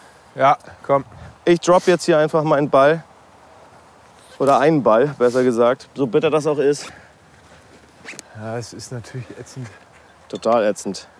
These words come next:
Speaker 2: Also eigentlich war er ja wirklich hier Richtung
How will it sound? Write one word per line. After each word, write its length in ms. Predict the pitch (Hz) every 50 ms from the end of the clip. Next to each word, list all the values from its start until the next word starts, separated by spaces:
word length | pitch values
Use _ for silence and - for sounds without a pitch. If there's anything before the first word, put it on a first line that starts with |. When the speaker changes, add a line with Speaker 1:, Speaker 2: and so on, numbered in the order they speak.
| _ _ _ _ _ _ _ - _ _ _ _ _ _
Speaker 2:
Also 220 | - 143 147 170 170
eigentlich 340 | - 156 165 175 175 147 139
war 180 | 147 147 151
er 60 | 143
ja 140 | 147 147 135
wirklich 480 | 131 147 123 143 143 139 - - - - - - - _ _ - - - -
hier 360 | - 147 160 160 147 151 135
Richtung 440 | 120 143 139 - - 143 139 135 127